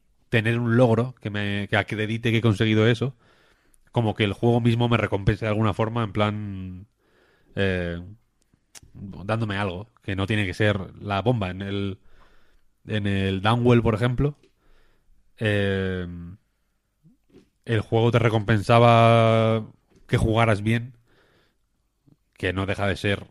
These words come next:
un tipo de logro igual menos rígido, pero un, un logro personal, digamos, con paletas de colores distintos, por ejemplo. O sea, que el,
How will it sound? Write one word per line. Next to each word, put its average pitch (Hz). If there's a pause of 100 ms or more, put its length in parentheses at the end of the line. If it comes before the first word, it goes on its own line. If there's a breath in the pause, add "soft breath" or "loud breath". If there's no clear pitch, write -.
un 104
tipo 104
de 101
logro 101
igual 101
menos 101
rígido, 101
pero 98
un, 95
un 101
logro 110
personal, 104
digamos, 117 (600)
con 113
paletas 107
de 110
colores 104
distintos, 110
por 104
ejemplo. 113 (640)
O -
sea, 123
que 107
el, 113